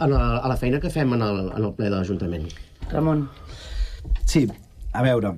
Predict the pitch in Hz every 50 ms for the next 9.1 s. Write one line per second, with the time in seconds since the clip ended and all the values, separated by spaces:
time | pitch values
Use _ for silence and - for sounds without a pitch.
0 | - - 123 120 120 113 - 127 131 147 143 139 135 127 127 - - 107 98 98
1 | 90 - 90 - - 113 113 120 117 101 - - - - 113 123 123 120 120 120
2 | 120 113 113 113 110 113 110 117 120 117 117 113 110 107 110 113 123 117 147 143
3 | 135 120 117 107 101 95 107 139 135 - 110 101 95 - - - 104 104 101 104
4 | 113 123 131 131 - - - - - - - - - - - - 113 110 110 117
5 | 123 127 127 127 117 123 120 120 110 - 123 120 117 110 110 110 107 107 101 92
6 | 82 - - - 95 101 92 98 92 107 95 95 92 85 98 101 120 131 135 135
7 | 135 135 135 - - - - - - - - - - - 95 92 92 92 95 98
8 | 113 127 131 117 101 87 104 104 95 85 - 101 90 101 101 101 - - 123 117
9 | 110 104